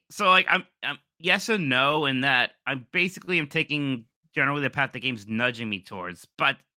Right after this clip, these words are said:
the game's actually nudging you towards the opposite path,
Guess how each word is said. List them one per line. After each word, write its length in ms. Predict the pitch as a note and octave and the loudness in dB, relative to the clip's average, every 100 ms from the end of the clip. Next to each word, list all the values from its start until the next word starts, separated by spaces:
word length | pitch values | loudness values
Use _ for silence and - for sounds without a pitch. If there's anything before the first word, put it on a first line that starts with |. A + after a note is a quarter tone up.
| _ _ - | _ _ -16
the 60 | |
game's 400 | A#2+ D3+ D#3+ - - | -2 -2 -2 -6 -2
actually 320 | C#3 D#3+ D3 | -2 -2 -6
nudging 500 | A#2 G#2+ B2 B2+ C#3+ | -4 -2 0 0 -2
you 100 | C3+ | -4
towards 380 | - B2+ C#3 A#2+ | -4 -4 -4 -4
the 140 | C3 | -2
opposite 480 | C3 C#3+ C#3+ D3 C#3 | -2 -2 -6 -8 -6
path, 360 | C#3+ D3 E3+ | -2 -2 -2